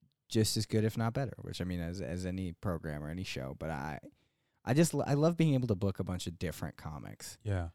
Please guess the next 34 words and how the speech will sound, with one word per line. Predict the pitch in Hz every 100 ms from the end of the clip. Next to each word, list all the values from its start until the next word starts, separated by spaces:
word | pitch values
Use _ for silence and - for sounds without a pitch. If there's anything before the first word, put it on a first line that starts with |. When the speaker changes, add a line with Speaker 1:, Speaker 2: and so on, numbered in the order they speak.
| _
Speaker 1:
Like, | 92 87
of | 90 -
just | 123
being | 107 98
able | 95
to |
book | 87 95
people | - 90 90
who | 90
are | 85
so | - 120 120
different, | 107 92 - 78 - 87
but, | 92 64
like, | 78 67 -
I'm | 87
like, | 87 78
"How | - -
have | 107 117
I |
never | 104 98
seen | 95 90
this | 87 87
lineup | 101 120 -
before? | - - - 104 _ _ _ -
Like, | -
how, | - 95
how, | 104 98 -
how | - 107
is | 107
this | - 104
a | 95
new | 90 92 92
lineup?" | 82 87 85 - - _ _ _ _ _ -
Like, | 101 90